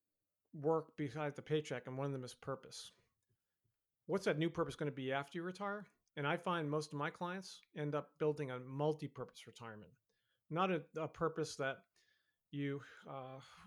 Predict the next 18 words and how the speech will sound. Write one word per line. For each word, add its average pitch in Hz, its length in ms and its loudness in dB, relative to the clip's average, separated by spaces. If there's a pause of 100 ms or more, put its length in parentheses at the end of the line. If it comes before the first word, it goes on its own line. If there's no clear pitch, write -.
(120)
would 143 220 -2
have 147 220 -2
to 156 60 -2
go 147 220 6
off 147 260 2
to 135 240 -2
a, 139 340 -10
a 143 180 -6
three-month 165 420 0
retreat, 156 320 -4 (100)
retreat 160 420 0
in 127 140 -2
the, 123 140 -4 (100)
in 139 80 -4
the 131 60 -4
mountains 175 380 -2
to 180 80 -8
find, 185 320 -2